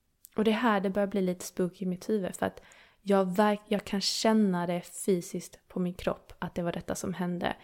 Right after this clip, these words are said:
Och jag kommer ihåg att jag till och med sa till mig själv när det hände att detta kommer jag aldrig att glömma. Och det var som att jag tog liksom ett, ett, en bild med hjärnan. Det var typ så här:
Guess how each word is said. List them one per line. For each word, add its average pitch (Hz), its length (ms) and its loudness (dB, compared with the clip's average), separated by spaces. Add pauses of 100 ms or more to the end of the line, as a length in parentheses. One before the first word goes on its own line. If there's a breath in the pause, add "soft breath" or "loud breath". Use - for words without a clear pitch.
(120 loud breath)
Och - 280 0
jag 190 120 4
kommer 202 180 4
ihåg 208 240 6
att 180 80 2
jag 190 100 2
till 202 180 0
och 196 60 2
med 190 120 0
sa 240 300 2
till 220 160 -2
mig 190 100 0
själv 196 380 0 (720 soft breath)
när 180 280 4
det 165 60 2
hände 170 440 0
att - 400 -4
detta - 440 -4
kommer 180 320 0
jag 156 300 -4 (260)
aldrig 175 500 -2
att - 140 -8
glömma. 214 440 4 (400)
Och 185 60 -2
det 202 80 2
var 220 100 4
som 202 220 4
att 185 200 -2 (240 loud breath)
jag 185 140 -2
tog 175 260 4
liksom 180 260 -4
ett, - 360 -4 (580)
ett, - 180 -4 (120)
en 202 200 6
bild 180 360 2
med 190 160 6
hjärnan. 214 460 2 (300)
Det 202 80 -4
var 214 80 0
typ 214 140 0
så 185 100 -2
här: - 180 -4